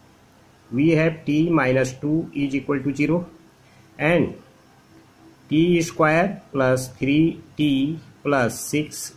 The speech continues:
is equal to zero, right? Quadratic form of equation A X square plus B X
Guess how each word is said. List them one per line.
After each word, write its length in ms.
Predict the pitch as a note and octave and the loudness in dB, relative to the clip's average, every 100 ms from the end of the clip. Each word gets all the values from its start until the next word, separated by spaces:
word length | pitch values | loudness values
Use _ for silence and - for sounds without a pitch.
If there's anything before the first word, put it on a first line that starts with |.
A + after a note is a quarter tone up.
| - | -4
is 220 | D3 D3+ - | -2 -2 -4
equal 320 | B2 C3+ C3 | -6 -4 -2
to 160 | C3+ | -4
zero, 280 | B2+ C3 C3+ - _ _ _ A#2+ | -4 -4 -6 -12 _ _ _ -2
right? 320 | D3 - - - _ - _ - | -2 -2 -12 -20 _ -20 _ -4
Quadratic 420 | B2+ C3+ D#3+ E3+ | 0 2 2 0
form 180 | E3 D#3+ | 2 4
of 140 | D#3+ D3+ | 4 2
equation 400 | D3+ D3+ D#3+ E3 | -2 -2 0 0
A 200 | C#3+ D3 | 2 2
X 200 | C#3+ D#3 C#3+ | 0 -4 -6
square 340 | - C#3+ D3 | -2 0 0
plus 440 | D3 D3 C#3 C3+ - | -2 -2 0 -2 -6
B 300 | B2 C#3 C#3+ | -2 0 2
X 360 | C#3+ C#3+ - | 0 -4 -14